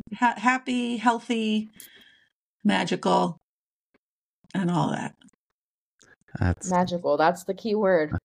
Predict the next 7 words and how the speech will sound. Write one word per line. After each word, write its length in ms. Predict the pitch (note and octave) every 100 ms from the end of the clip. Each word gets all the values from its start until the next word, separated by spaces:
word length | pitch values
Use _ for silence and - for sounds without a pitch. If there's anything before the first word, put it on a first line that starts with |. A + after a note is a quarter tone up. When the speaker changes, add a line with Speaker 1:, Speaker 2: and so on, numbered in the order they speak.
| _ _
Speaker 1:
<laughs> 120 | E4+ - - C4+ - -
Speaker 2:
Mm-hmm. 520 | F#3+ G3+ - F#3+ F3+ D#3+
Speaker 3:
And 340 | C3+ C#3 C3
lastly, 460 | G#2+ G2+ G2+ - A2
if 140 | G2+
you've 140 | A#2+ G#2+
enjoyed 580 | G2 F2+ F2+ F2+ F2